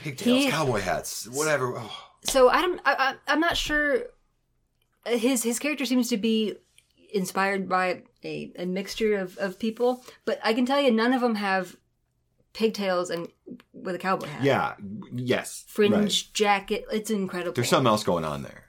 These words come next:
Speaker 2: And
Speaker 1: It, it ain't just three wrestling bookers Play-Doh together, you know. <laughs>
Speaker 2: I like, I like to think that this is Ralph Cifaretto.
Speaker 1: Uh-huh.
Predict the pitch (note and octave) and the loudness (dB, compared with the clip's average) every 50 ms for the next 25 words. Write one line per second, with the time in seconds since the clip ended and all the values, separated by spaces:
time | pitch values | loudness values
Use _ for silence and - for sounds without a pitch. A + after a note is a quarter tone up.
0 | _ - - F#3+ - B2 - - B2+ C3 C3 B2+ B2+ A#2 G#2 - A#2+ A2+ G2+ G2 | _ -4 0 2 2 4 4 4 4 4 4 4 2 0 0 2 2 2 4 4
1 | G#2 G2 - - G2 F2+ F2 E2 - F2 E2 D#2+ D2 - - - - - _ _ | 4 2 2 0 -2 0 -2 -4 -4 -4 -6 -6 -6 -8 -8 -10 -14 -18 _ _
2 | _ _ - _ _ - - G#2+ G2 F#2+ F#2+ F2 D#2 - F2+ F2 E2+ D#2+ D#2 D#2 | _ _ -20 _ _ -4 0 2 4 4 4 2 0 -2 -2 0 0 -2 -2 -2
3 | D#2 D2 F2+ F#2 E2+ F2 F2+ - - - - - G3+ G3+ G#3 A3 A#3+ A#3+ - - | -2 -2 -2 -2 -2 -2 -4 -6 -6 -6 -4 -2 -2 0 0 0 0 0 -2 -4
4 | - G#3 G#3+ G#3+ A3+ A#3+ B3 - B3 A3+ - G#3 G3 F#3+ F#3+ - F#3 C#3+ B2+ F#3+ | -4 -2 0 0 0 0 0 -2 -4 -4 -4 -4 -6 -6 -4 -2 -4 -2 -2 -2
5 | G3 F#3+ - F3+ G3 F#3+ F#3+ - F3+ F3+ F#3 - - G#3 F#3+ - G3 G3 G3+ F#3+ | -2 -2 -2 -2 -2 -2 0 0 0 0 -2 -2 -6 -8 -8 -6 -6 -4 -2 -2
6 | F#3+ F#3+ F#3+ G3 F#3+ F#3 - - - - - - - - - - _ _ - F#2 | 0 0 -2 -2 -4 -6 -12 -20 -20 -20 -20 -20 -20 -20 -20 -20 _ _ -8 -6
7 | F2+ F#2+ G2 G#2 A2+ | -2 0 2 0 0